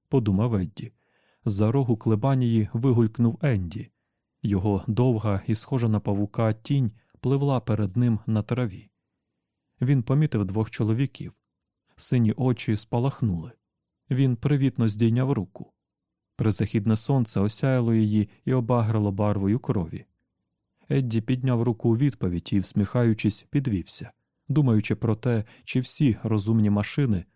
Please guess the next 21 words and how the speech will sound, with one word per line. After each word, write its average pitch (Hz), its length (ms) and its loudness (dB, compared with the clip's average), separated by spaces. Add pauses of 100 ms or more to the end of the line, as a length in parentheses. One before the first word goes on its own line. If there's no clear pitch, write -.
з 127 160 -2
тих, 120 200 0
що - 160 -4
досі 117 280 -2
працювали 110 580 0
в 85 60 -8
цьому 101 360 0 (180)
зачучверілому 117 880 0
світі, - 480 -6 (400)
повстали 135 560 0
проти 113 300 -2
своїх 113 340 0
господарів. 101 720 -4 (680)
І 117 360 2 (100)
чому 131 300 0
так - 220 -4
сталося? - 600 -8 (1080)
«Не 190 180 4
смикайся, 101 680 0 (180)
говоритиму 175 640 4
я», 98 220 -2